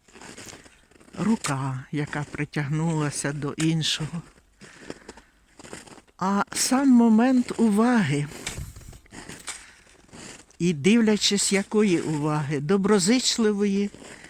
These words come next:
і даючої, чи навпаки,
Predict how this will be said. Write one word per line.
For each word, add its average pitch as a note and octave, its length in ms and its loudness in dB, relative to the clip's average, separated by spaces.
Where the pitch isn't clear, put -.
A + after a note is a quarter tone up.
і G3 260 2
даючої, F3 960 0
чи - 220 -2
навпаки, F#3 760 0